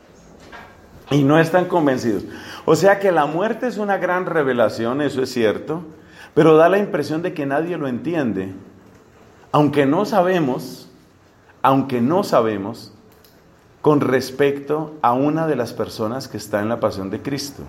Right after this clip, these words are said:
Porque resulta que Juan va a la tumba y espera encontrar un cadáver. María Magdalena va a la tumba y espera encontrar un cadáver.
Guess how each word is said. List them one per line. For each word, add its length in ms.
Porque 240
resulta 500
que 120
Juan 580
va 140
a 40
la 200
tumba 460
y 80
espera 340
encontrar 420
un 100
cadáver. 600
María 460
Magdalena 640
va 180
a 40
la 200
tumba 320
y 80
espera 320
encontrar 420
un 80
cadáver. 560